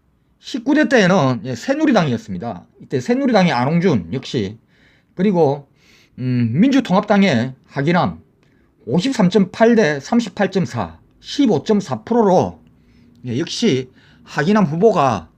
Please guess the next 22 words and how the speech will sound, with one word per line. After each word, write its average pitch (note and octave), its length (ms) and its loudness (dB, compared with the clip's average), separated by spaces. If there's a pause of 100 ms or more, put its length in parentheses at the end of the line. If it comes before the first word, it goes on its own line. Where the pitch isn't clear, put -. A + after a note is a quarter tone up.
예, F2+ 200 -16
패했습니다. F3+ 640 -4 (1200)
예, F3 100 -2
그런데 D#3+ 560 2 (160)
우리가 A3 320 2
한번 D3+ 480 2
주목해볼 A3 640 2
만한 F#3+ 440 4
그 C3 120 -2
선거가 C3+ 580 0
바로 C3 200 -2
지난 C3+ 260 0
이십 G#2+ 340 0
대 B3 140 2
총선이었습니다. A#2 920 -4 (880)
지난 F#3 240 2
이십 D3+ 180 0
대 C4 120 0
총선에서 E3+ 840 2 (140)
새누리당의 G#3+ 640 2
윤한홍 A3+ 400 4
후보, F#2+ 380 -4